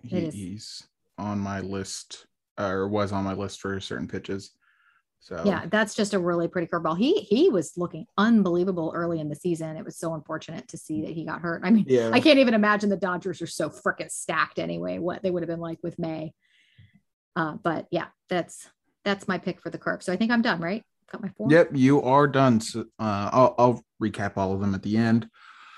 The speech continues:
Speaker 1: I need a fastball. I've gone everything but. Uh, there's plenty of great fastballs out there. I don't, Ryan, I don't know what you're necessarily gonna end with,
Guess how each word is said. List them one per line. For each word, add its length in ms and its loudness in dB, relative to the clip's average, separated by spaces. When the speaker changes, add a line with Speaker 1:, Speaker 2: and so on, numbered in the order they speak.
Speaker 1:
I 80 8
need 160 12
a 40 4
fastball. 640 6
I've 200 4
gone 200 4
everything 460 0
but. 460 4
Uh, 340 0
there's 180 -4
plenty 240 6
of 120 4
great 360 6
fastballs 500 0
out 220 0
there. 420 0
I 80 -2
don't, 220 -2
Ryan, 280 4
I 80 4
don't 140 2
know 120 4
what 140 4
you're 200 2
necessarily 400 -2
gonna 140 -6
end 280 2
with, 340 4